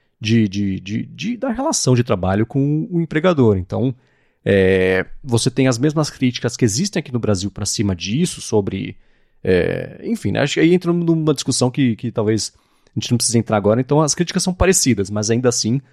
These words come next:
lá é um assunto meio novo esse, as empresas tão tendo que começar a reagir a isso, porque o que geralmente acontece é, uma loja tenta, começa a movimentação de sindicalização, beleza.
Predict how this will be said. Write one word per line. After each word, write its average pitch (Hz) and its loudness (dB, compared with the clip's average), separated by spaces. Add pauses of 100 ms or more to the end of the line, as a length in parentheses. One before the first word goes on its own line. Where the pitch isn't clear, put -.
(240)
lá 101 2
é 139 2
um 131 6
assunto 139 0
meio 147 6
novo 117 2
esse, 107 0
as 123 -4
empresas 135 -6 (220)
tão 135 2
tendo 190 2
que - -14
começar 147 0
a - 0
reagir 98 -2
a 95 0
isso, 139 -2
porque 175 -2 (320)
o 123 2
que 131 0
geralmente 123 2
acontece 127 0
é, 98 2 (480)
uma 113 4
loja 180 4
tenta, 170 -2
começa 139 2
a 151 0
movimentação 143 -2
de 160 -4
sindicalização, 165 -2 (160)
beleza. - 0